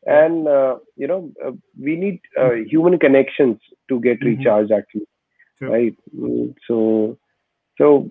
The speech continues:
Speaker 2: uh, from here, we, we, of course, get discharged sometimes,
Speaker 1: Yeah.
Speaker 2: uh, just because, you know, for two. But, uh, I love,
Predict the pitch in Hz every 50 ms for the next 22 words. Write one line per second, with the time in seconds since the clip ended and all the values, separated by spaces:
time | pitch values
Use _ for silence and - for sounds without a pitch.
0 | - - - - - _ _ - - - - - 151 160 160 147 127 139 156 165
1 | 180 196 196 190 175 151 147 165 170 170 170 170 160 139 135 143 156 165 165 156
2 | 135 139 135 - - 165 151 135 - - _ _ - 120 123 143 147 143 _ _
3 | _ - 127 120 127 120 - - - 139 131 135 131 - - 131 123 123 120 127
4 | 123 117 117 123 127 _ _ _ _ _ _ _ _ _ - 135 127 127 120 117
5 | 113 110 117 - - - - 139 147 127 117 127 120 135 131 117 120 123 127 135
6 | 135 - - _ _ _ _ - - - - _ - 135 127 135 - - _ _
7 | _ _ _ _ _ _ _ _ _ - 165 165 175 180 180 - _ - 156 143
8 | 127 127 123 123 123 123 - - - - - 143 151 165 175 190 202 180